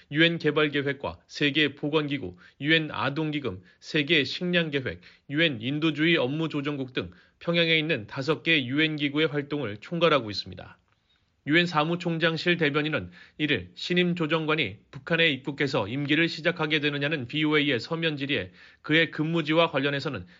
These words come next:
신종 코로나 바이러스로 인해 이동이 제한됐던 지난 이천이십일 년 초부터 북한의 유엔 국제 직원들이 상주하지 못했다는 점을 지적하고 싶다고 밝혔습니다.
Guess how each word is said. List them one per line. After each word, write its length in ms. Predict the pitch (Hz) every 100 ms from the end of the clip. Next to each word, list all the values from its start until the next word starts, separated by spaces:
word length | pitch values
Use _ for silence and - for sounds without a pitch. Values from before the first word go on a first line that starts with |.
| -
신종 380 | - 170 170 160
코로나 320 | 165 165 156
바이러스로 420 | 147 143 135 139
인해 260 | 139 113 87 _ -
이동이 460 | 139 139 151 139
제한됐던 680 | - 147 147 139 135 131 90
지난 380 | 90 147 156 131
이천이십일 640 | 139 143 165 147 143 147
년 140 | 151 156
초부터 440 | - 160 - 90 - _
북한의 480 | - - 143 131 101
유엔 260 | 139 160 160
국제 380 | 143 135 165 156
직원들이 560 | 143 143 139 135 92 - -
상주하지 580 | - 160 156 156 143 160
못했다는 560 | 123 123 160 147 139
점을 300 | 139 147 113
지적하고 480 | - 143 147 147 147
싶다고 420 | 143 - 117 123
밝혔습니다. 680 | 135 123 110 - 87 - -